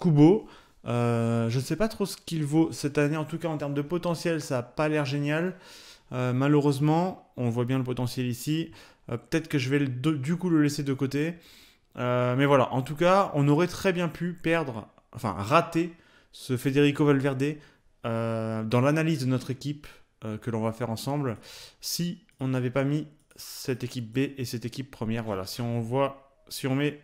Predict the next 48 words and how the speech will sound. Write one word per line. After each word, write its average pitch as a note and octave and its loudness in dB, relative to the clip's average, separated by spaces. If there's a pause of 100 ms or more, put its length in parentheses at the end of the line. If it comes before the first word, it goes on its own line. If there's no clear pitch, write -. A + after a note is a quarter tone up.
euh, G#2+ -4
que - -4
l'équipe D3 -4
première, B2+ -4 (420)
euh, A2 0
il A2 4
n'y B2+ 4
apparaît D3 0
plus. - -8
Pensez C#3+ 0
bien D#3+ 2
à D#3 2
mettre D#3 -2
équipe D3 -8
B, D3 -2
équipe C#3+ -2
U C#3 -12
dix-neuf, C3 -6
euh, A2 -8
ça A2+ -6
aurait A2 0
pu C#3 -2
être C3+ 0
un B2 4
petit C#3 0
Rodrigo, B2+ 4
ça C3 -6
aurait A2+ -4
pu C3 -6
être, C#3 -6
euh, A2 -2 (500)
un B2+ 2
autre E3 0
jeune D3+ 0
joueur D#3 0
très D#3+ -4
intéressant, D3+ -4
un D#3 -2
Vinicius D3+ -4
par B2 -4
exemple. A#2+ -4 (120)
Voilà, C#3 8
donc B2 -2
maintenant, D#3 -2
vous D#3 0
cliquez C#3 -2
sur - 2
niveau, B2 2